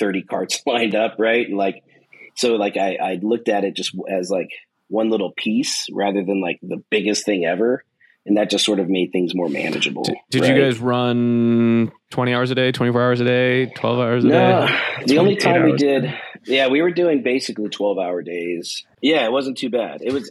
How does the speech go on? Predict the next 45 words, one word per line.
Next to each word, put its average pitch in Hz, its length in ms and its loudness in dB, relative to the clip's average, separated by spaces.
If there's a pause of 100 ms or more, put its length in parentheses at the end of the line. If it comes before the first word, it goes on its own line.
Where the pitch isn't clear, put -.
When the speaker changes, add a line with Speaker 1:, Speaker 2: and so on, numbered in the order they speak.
Speaker 1:
I - 40 -8
mean, 117 120 -2
it's 107 140 -8
exhausting 101 540 -6
'cause - 120 -18
it's, 90 280 -12
it's 85 180 -8
a, 80 280 -4
it's - 160 -16
a 76 60 -10
marathon. 85 680 -2 (280)
Um, 85 320 -4 (460)
but 90 180 0
we 107 140 4
were, 98 380 2 (240)
we 110 160 4
were 107 80 2
able 117 260 2
to 98 80 -4
crank 113 360 -4
things 95 280 -4
out. 98 240 0
And, 90 180 -4
uh, 85 160 -6
one 117 140 0
of 123 80 0
the 104 80 -2
keys 98 300 -2
was, - 420 -8
like, - 260 -8
'cause 98 160 -2
we 101 60 2
had 98 120 2
to 87 60 -8
do 82 120 -4
sleeve 101 420 0
prints, - 320 -4
right? 90 260 -2
Like, - 160 -6
that 87 160 -2
was 120 140 -2
the, 117 120 2 (120)
Speaker 2:
Mm. 92 240 -6 (100)
Speaker 1:
<clears throat> - 120 -10
there 160 180 2